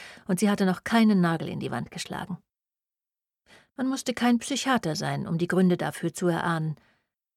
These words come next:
"Hier spricht Ed Bowman, C J. Wir haben mal zusammengearbeitet. Vor Ewigkeiten, als ich noch beim Miami-Dade Police Department war." Vor Ewigkeiten, das klingt alt,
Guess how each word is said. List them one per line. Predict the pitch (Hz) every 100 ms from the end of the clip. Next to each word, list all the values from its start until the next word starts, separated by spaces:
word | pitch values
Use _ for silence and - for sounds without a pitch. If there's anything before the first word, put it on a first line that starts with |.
| _ _ _
"Hier | - 185
spricht | - 190 160 -
Ed | 185 147 _
Bowman, | 208 208 185 160 139 _ _ -
C | -
J. | 180 175 156 143 _
Wir | 185
haben | 196
mal | 196 190
zusammengearbeitet. | 185 202 226 202 175 165 156 - - _ _ _ _
Vor | - 185
Ewigkeiten, | 208 202 175 180 165 - 151 _ _
als | 156 165
ich | 175
noch | 170
beim | - 175
Miami-Dade | 175 180 180 175 175 180 180
Police | - 185 208
Department | - 180 160 160 143
war." | 175 156 - _ _ _ _ _ _ _ _ _ _ _ _ _ _
Vor | -
Ewigkeiten, | 185 214 208 180 - 180 180 180 180 180 -
das | - -
klingt | - 202 196 - - _ _ _ _
alt, | - 214 208 - -